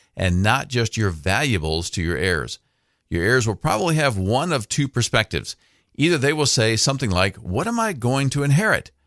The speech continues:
which is usually the common, uh, perspective, or they will ask, "What is going to be entrusted to me?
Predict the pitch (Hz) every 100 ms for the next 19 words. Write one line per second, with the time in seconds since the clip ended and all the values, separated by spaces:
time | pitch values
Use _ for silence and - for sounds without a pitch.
0 | _ _ _ _ - 104 147 123 - 131
1 | 120 104 120 101 92 78 76 80 78 -
2 | 90 82 92 226 233 _ - - - 196
3 | 175 131 151 156 - - 98 110 220 233
4 | 156 120 120 131 101 113 113 - - 208
5 | - 117 90 76